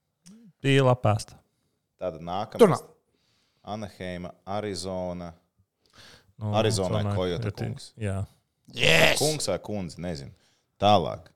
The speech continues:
Speaker 2: Mums vajadzētu sarakstu vismaz pretī.
Speaker 3: Nu, bet tad nav tik interesanti. Tad jau tu zini, mēs te mēģinām pārbaudīt tavas zināšanas, kas tev galvā.
Speaker 2: Paldies.
Speaker 3: Nevis, kas, kad tu skaties uz komandu nosaukumu.
Speaker 1: Pingvīni.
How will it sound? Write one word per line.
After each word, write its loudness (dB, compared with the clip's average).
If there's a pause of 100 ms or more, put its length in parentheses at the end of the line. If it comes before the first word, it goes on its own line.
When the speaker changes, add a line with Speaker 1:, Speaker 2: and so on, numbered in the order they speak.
Speaker 2:
Mums -12
vajadzētu -2
sarakstu -2
vismaz -20
pretī. -16
Speaker 3:
Nu, -4
bet -4
tad 0
nav 4
tik -6
interesanti. 2
Tad 2
jau 6
tu -4
zini, 0
mēs -2
te 2
mēģinām 2
pārbaudīt 6
tavas 0
zināšanas, 0
kas -4
tev 4
galvā. 2 (560)
Speaker 2:
Paldies. -12
Speaker 3:
Nevis, -6
kas, -4 (220)
kad 0
tu -6
skaties -2
uz -8
komandu 0
nosaukumu. -2
Speaker 1:
Pingvīni. 6